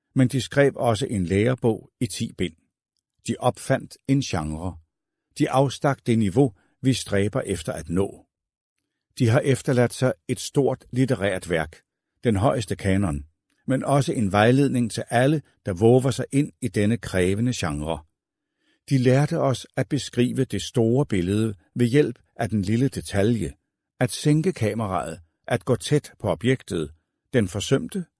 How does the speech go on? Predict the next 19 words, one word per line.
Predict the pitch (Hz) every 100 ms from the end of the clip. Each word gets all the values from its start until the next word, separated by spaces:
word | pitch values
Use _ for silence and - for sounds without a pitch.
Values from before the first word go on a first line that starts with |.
| _
den | 110 90
fortabte, | 80 113 117 - 160 - _ _ _
det | 117
almindelige | 107 95 95 - 107 98
menneske. | 82 78 113 - 73 - _ _ _ _ _ _ _ _ _ _ _
Og | 139 135
midt | 160 -
i | 165
dette | 131 110 120
står | - 113
Martin | 104 92 87 95
Beck, | 87 139 - _ _ _ _ -
udslidt, | 147 139 - 147 - -
grå | 107 131 123 - _ _
og | 127 117
mere | 120 143 143 -
desillusioneret | 131 - - 131 120 117 113 107 113 -
end | 120
nogensinde. | 92 92 107 92 76 67